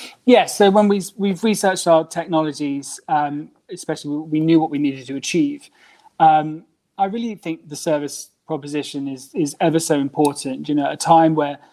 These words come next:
people needed to lean on each other, we were looking for the support over the sale. Um, and I'd say, you know, there were, there were many,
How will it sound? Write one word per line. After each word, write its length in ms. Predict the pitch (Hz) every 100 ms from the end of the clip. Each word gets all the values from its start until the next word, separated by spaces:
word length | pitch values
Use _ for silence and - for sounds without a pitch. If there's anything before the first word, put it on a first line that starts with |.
| _ -
people 220 | 175 160
needed 280 | 156 147 147
to 80 | 151
lean 220 | 156 156
on 140 | 143
each 180 | 151 -
other, 380 | 151 139 143 139 _ _ _
we 140 | 160 156
were 100 | 160
looking 380 | 165 165 160
for 140 | 143 143
the 120 | 139
support 800 | - 156 _ 180 165 147 - - -
over 240 | 160 143
the 120 | 139 147
sale. 500 | - 160 135 143 _ _ _ _ _ -
Um, 500 | 147 143 143 143 143 _ _ _ _ _ -
and 200 | 160 151
I'd 200 | 147 143
say, 260 | - 147
you 160 | 139 143
know, 160 | 143
there 160 | 139 143
were, 100 | 151
there 160 | 156 143
were 100 | 143
many, 380 | 143 139 143